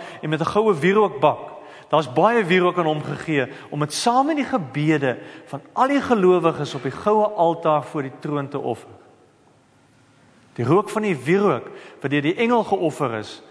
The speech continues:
het saam met die gebede van die gelowiges opgestyg voor God. Ons lees net tot sover. 'n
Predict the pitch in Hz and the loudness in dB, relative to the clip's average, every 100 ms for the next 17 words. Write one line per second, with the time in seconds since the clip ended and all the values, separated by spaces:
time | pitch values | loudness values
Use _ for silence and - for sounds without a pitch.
0 | - - - 117 - - 226 262 262 220 | -20 -20 -14 -10 -6 -2 2 2 0 0
1 | 196 127 147 156 151 151 135 123 131 123 | -4 -2 0 0 -2 -4 -6 -4 -2 0
2 | 123 117 107 107 - - - - _ _ | 0 -2 -6 -8 -8 -16 -20 -20 _ _
3 | _ - 165 - 160 139 - 120 95 - | _ -6 -6 -4 -8 -8 -6 -6 -6 -10
4 | - - _ _ - - _ _ - 113 | -20 -20 _ _ -20 -20 _ _ -8 -8
5 | 101 92 - - - - - - - - | -6 -10 -12 -18 -20 -20 -20 -20 -20 -20
6 | _ _ - - - - - 127 143 120 | _ _ -20 -20 -20 -16 -6 -6 -4 -6
7 | 113 - 117 98 - | -8 -8 -8 -6 -12